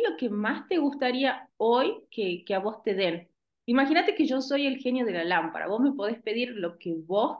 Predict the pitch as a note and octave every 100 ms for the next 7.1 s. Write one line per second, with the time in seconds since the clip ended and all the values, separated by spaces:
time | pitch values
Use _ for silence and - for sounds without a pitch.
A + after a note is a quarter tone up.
0 | - A3 C#3+ - - _ _ _ _ _
1 | _ _ _ _ _ _ _ _ _ C4
2 | C4+ F4 F#4 F#4 F#4 F#4+ C4+ G#3+ F#3+ F#3
3 | F#3 A3 C4+ C4+ B3+ B3+ A#3+ A#3 B3+ B3+
4 | B3+ B3+ A#3 B3 C4+ E4 E4 D#4 D4+ -
5 | G#3 - G3 G#3+ A3 G#3+ A3+ G#3 F#3 F#3+
6 | G3 F#3+ G3+ A3 A#3 D4 C#4+ C4 C4+ C#4+